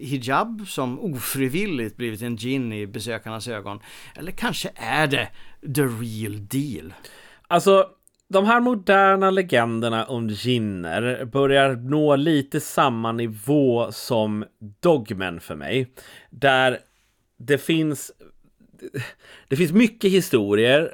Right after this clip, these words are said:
Speaker 2: och de videos som finns är, känns som missidentifieringar eller liksom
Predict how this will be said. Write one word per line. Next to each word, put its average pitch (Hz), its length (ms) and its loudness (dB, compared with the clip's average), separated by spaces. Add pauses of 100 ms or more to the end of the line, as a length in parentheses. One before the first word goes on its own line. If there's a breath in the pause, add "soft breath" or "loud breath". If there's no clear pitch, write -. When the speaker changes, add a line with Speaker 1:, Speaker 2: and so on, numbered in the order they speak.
Speaker 2:
och 156 200 2
de 160 160 0
videos 202 440 4
som 185 120 -2
finns 135 640 -4
är, 127 460 4
känns 151 640 0 (960 soft breath)
som 139 360 2
missidentifieringar 180 1500 2
eller 135 440 4
liksom 110 560 -2